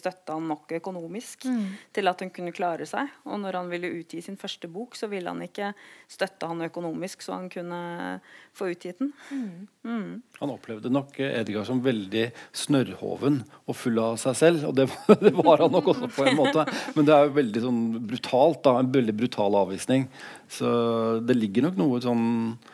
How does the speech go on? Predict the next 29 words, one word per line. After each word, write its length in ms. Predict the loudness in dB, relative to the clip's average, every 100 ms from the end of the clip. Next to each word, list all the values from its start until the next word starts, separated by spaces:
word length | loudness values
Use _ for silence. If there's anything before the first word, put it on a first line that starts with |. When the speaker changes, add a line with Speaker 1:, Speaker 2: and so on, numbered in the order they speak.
| -20 -20 _ -2
Speaker 3:
som 120 | -2
du 60 | 0
sier, 360 | -2 -2 -2
eh, 460 | -6 -10 -8 -6 -8
fascinasjon 840 | -8 -8 -4 -2 -2 -2 -2 -2
for 120 | -2 -2
denne 240 | 0 -2
fam-, 260 | -4 -4 -4
liksom 300 | -6 -4 -2 2
ad-, 260 | 4 4 2
nesten 220 | -2 -2
adel. 560 | 4 4 4 0 -6 -2
Det 80 | 2
er 20 |
kanskje 240 | 2 2 4
det 60 | 6
nærmeste 300 | 6 2 0
man 120 | -2
kommer 300 | -2 -2 -2
en 80 | -4
t-, 100 | -6
f-, 240 | -12 -10 -10
form 160 | -8 -4
for 120 | 0 0 0
adel, 180 | -2 0
da, 120 | 0 -2 -6
i, 140 | 0
Speaker 2:
Mm. 340 | 2 0 -2
Speaker 3:
i 100 | -6